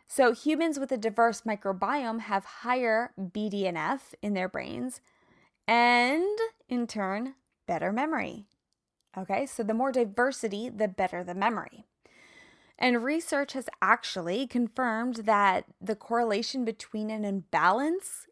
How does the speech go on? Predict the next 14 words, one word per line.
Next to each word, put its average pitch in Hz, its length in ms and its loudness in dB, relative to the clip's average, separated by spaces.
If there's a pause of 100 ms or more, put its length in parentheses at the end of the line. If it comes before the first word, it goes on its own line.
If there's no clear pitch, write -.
(120)
in 233 140 -4
the 220 80 0
gut 202 260 0 (100)
microbiota 185 920 0 (1500)
and 202 460 -4 (840)
Alzheimer's 208 520 0
disease. - 520 -12 (560)
Okay, 208 380 0 (560)
so 226 720 4 (840)
here, 262 580 6
<laughs> - 40 -20
the 269 340 4
gut 240 320 8
imbalance 214 800 0